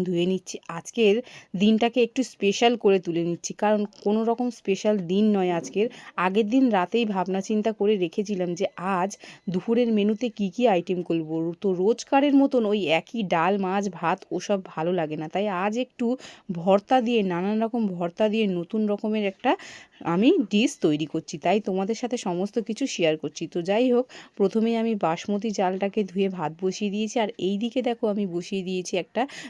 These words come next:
সসপ্যানের মধ্যে ডিম আর আলু একসাথে সেদ্ধ।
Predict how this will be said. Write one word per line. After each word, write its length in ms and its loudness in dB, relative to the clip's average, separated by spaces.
সসপ্যানের 560 0
মধ্যে 280 0
ডিম 300 0
আর 160 0
আলু 240 -2
একসাথে 460 -4
সেদ্ধ। 320 -4